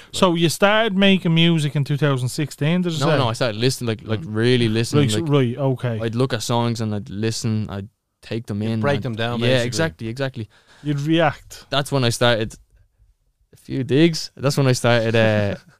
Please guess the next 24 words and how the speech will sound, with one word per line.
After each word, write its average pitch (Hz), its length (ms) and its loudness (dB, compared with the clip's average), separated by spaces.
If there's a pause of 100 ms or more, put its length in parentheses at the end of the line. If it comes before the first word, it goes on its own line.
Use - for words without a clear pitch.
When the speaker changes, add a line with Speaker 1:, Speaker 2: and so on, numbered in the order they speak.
Speaker 1:
<laughs> - 320 -20
Speaker 2:
like, 107 160 -4 (540)
that's 110 240 -8
when 110 140 0
the 107 80 -2
love 101 300 0
for 104 100 -4
music 101 320 -2
came. 104 280 -4 (180)
Speaker 3:
Mm-hmm. 107 200 -8
Speaker 1:
Right. 120 240 -2 (220)
Speaker 2:
And 123 80 -2
my 127 80 2
family 165 380 2
are, 110 60 0
like, 107 200 -2 (320)
musical 110 420 -2
too. 113 280 0
Like, 104 100 -2
my 104 80 -2
brothers, 117 440 -2
like, 95 180 -12 (100)
make 101 220 -10
music 98 440 -6